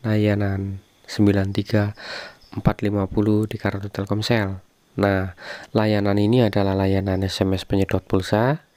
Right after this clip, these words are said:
Jadi, teman-teman kalau punya pulsa bakalan disedot,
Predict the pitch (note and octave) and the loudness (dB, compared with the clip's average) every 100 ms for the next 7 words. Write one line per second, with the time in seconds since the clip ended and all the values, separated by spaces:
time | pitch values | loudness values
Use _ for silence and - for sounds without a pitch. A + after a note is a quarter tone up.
0 | _ - - G2+ F#2+ G2+ F#2+ F#2+ F#2 F#2 | _ -10 -2 2 2 2 0 0 0 0
1 | F#2 F#2 F#2+ F#2+ F#2+ F#2+ - F#2+ F#2 F#2 | 0 -2 -2 -4 -2 -4 -2 -2 -2 -2
2 | F#2 F#2+ F#2 G2 A2 B2 C3 | -2 -2 -2 0 2 2 0